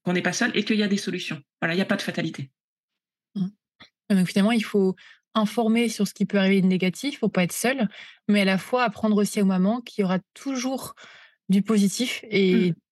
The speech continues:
Speaker 2: quelque chose qu'on peut aller chercher, de l'énergie, du,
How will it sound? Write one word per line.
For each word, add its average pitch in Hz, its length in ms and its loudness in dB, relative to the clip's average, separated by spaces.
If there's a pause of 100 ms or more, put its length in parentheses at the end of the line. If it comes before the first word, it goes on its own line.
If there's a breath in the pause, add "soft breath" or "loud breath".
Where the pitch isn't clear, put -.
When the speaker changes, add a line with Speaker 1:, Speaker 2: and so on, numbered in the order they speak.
(400)
Speaker 2:
quelque 202 140 2
chose 233 160 0
qu'on 202 180 0
peut 196 80 2
aller 185 120 2
chercher, 220 440 0
de 202 40 2
l'énergie, 202 600 2
du, 190 320 0